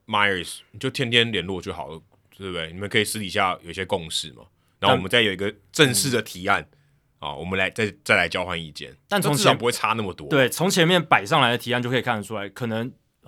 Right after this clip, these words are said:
Speaker 2: maybe 双方私底下有一些 maybe 联络，可是真的没有太多的共识，
Speaker 1: 这
Speaker 2: 所以才会提出这种提案。
Speaker 1: 差非常多，就是你，
Speaker 2: 对。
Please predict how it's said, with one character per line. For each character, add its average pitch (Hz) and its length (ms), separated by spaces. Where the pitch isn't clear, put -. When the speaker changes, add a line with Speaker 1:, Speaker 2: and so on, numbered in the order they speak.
Speaker 2:
maybe 220 300
双 185 180
方 190 320
私 - 160
底 160 100
下 139 140
有 110 80
一 110 80
些 120 420
maybe 120 380
联 101 220
络， 110 160
可 117 100
是 113 100
真 147 160
的 131 240
没 120 140
有 127 80
太 117 120
多 107 140
的 98 60
共 92 200
识， 92 140
Speaker 1:
这 87 120
Speaker 2:
所 131 40
以 135 60
才 131 160
会 165 100
提 143 140
出 139 120
这 139 60
种 117 100
提 101 200
案。 110 80
Speaker 1:
差 208 120
非 226 440
常 85 260
多， 92 180
就 175 160
是 120 140
你， 143 80
Speaker 2:
对。 - 80